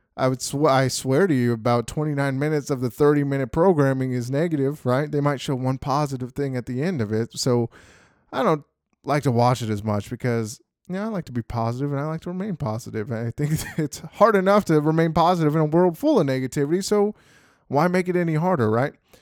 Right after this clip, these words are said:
So I wanted to talk about that 'cause people ask me all the time, "How do you stay positive?" And I'll tell you, and I'll, I'm gonna confess another secret to you. I'm not always positive.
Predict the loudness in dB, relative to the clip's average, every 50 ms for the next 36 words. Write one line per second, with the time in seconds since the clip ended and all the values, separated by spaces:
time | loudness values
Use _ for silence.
0 | _ _ _ _ _ 6 8 8 8 8 6 6 4 4 4 4 2 2 2 0
1 | 2 0 0 0 2 2 0 0 2 0 -2 -2 -4 -6 -6 -8 -4 0 0 0
2 | 0 0 -2 -2 -2 -2 -2 -2 -2 -2 -2 -2 -2 0 -2 -2 -2 -2 0 0
3 | 0 -2 -4 -6 -4 -2 -2 -2 -2 -4 -10 -12 -14 -16 -20 _ _ _ _ _
4 | _ _ _ _ _ -2 0 0 0 0 -2 -2 -2 0 0 0 0 -2 -4 -6
5 | -8 -12 _ _ -12 -8 -6 -4 -4 -6 -6 -8 _ -10 -8 -8 -6 -8 -8 -10
6 | -12 -16 _ _ _ _ _ _ -8 -6 -6 -6 -6 -6 -8 -10 -8 -8 -6 -6
7 | -6 -8 -10 -10 -8 -6 -4 -4 -4 -4 -6 -6 -6 -6 -8 -8 -8 -8 -10 -10
8 | -10 -10 -10 -8 -6 -6 -6 -8 -10 -10 -6 -6 -4 -4 -2 -2 -2 -2 -2 -2
9 | -2 -2 0 0 0 -2 -2 -4 -6 -8 -6 -6 -6 -8 -8 -14 -20 -20 -20 -20
10 | -20